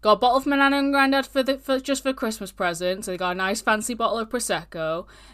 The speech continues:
Then I've got my mum's favourite wine, which she never buys anymore 'cause it's too expensive, but I bought a bottle of that for Christmas Day 'cause, you know, it's Christmas Day, and she'll be happy that she actually gets to have this wine again <laughs> for the first time in probably, like, ten years.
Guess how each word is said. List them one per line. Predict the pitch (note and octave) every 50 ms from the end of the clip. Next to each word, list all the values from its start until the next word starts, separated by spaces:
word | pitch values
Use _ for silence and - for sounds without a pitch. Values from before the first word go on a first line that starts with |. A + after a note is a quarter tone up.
| - -
Then | F#3 F#3
I've | F3+ -
got | G3+ G3 F#3+ - - - -
my | F#3+
mum's | G3 G#3 A3+ B3+ C#4 C#4+ C4+ -
favourite | - C4 C4 C4 B3+ B3 G#3+ F#3
wine, | G3 G3+ G#3 G#3 G#3+ G#3+ G#3 G#3 G#3 G#3
which | G3 G3 F#3 G#3
she | - G#3+
never | F#3+ G#3 G#3+ G#3 F#3+
buys | - - - F#3+ G3+ G#3 A3 A3 A3 G#3
anymore | G#3+ G3 F#3+ F#3+ G3+ F#3+ F#3+ F#3+
'cause | F#3+ - G#3
it's | F3 -
too | - - G#3
expensive, | F#3 F3 - - - G3+ F#3+ F#3 F#3+ F#3 - - E3+ E3+ E3+ - -
but | F3+ -
I | E3+ D#3+ - _
bought | - - - F#3 F#3+ E3
a | F3+
bottle | - G3 D#3 D#3 F3+
of | E3+ -
that | F#3 F3+ - -
for | F#3+ -
Christmas | - G3 F3+ - - F3+ E3 -
Day | F#3 E3+ D#3
'cause, | - - E3+ D#3+ -
you | E3
know, | D3+ C#3
it's | - -
Christmas | - - - - - D3+ D#3 -
Day, | - E3 D#3 D3 C#3 C#3+ D3 - - - - - - -
and | - E3+ E3+
she'll | - E3 D3 D3 - - -
be | - E3+
happy | F3 E3 D#3 D3+ - E3+ C#3+ D3 C#3+
that | D3+ -
she | - F#3 F3
actually | C#3+ - - D#3+
gets | D#3+ C3+ -
to | E3+
have | E3+ D#3+ -
this | F3+ F3 - -
wine | E3 D#3+ D#3+ D#3 F3
again | E3 D#3 F3 E3 F3+ B3
<laughs> | A#3+ G3
for | - G#3
the | F#3+ F3
first | - F#3 C#3+ E3 F3+ -
time | G3 E3+ D3+ D#3
in | D#3+ D#3+ - - _ - - - _ _ _ - - - - - -
probably, | G#3+ G#3+ B3 B3+
like, | A#3 - - -
ten | - G3+ F3 D#3+ D#3+
years. | E3+ F3+ G3 G#3+ A3+ C4 -